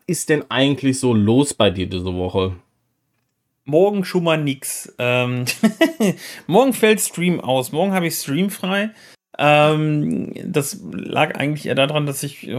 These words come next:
Speaker 2: heute hätte arbeiten sollen, was kurzerhand ausgefallen ist. Plus Podcast-Aufnahme hätte ich morgen Pause gebraucht, aber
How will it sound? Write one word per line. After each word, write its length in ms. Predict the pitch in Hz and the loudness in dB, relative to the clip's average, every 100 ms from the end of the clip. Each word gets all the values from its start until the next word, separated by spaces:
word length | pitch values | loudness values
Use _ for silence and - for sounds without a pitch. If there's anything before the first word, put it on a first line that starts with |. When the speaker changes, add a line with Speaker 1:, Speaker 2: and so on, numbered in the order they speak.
| 135 | -2
Speaker 2:
heute 360 | 147 151 143 | 0 2 0
hätte 320 | 143 147 147 - | 0 -2 -2 0
arbeiten 440 | 139 170 180 160 | 2 2 0 -2
sollen, 320 | 160 160 160 | 0 2 0
was 200 | 147 - | -4 -8
kurzerhand 420 | - 139 139 135 | -4 -2 -2 -4
ausgefallen 520 | 135 160 - 143 139 147 | 0 0 0 -4 -2 -2
ist. 100 | 143 | -2
Plus 160 | 143 | -6
Podcast-Aufnahme 720 | - 139 - 131 - - 139 135 | 0 -2 0 -6 -6 -2 -2 0
hätte 100 | 135 | 0
ich 60 | |
morgen 340 | 131 123 117 117 | 2 2 0 -6
Pause 480 | - 135 151 156 151 | 0 4 4 2 -2
gebraucht, 680 | 143 - 156 143 147 147 | -4 -4 2 4 4 0
aber 300 | - 131 127 | -6 -4 -4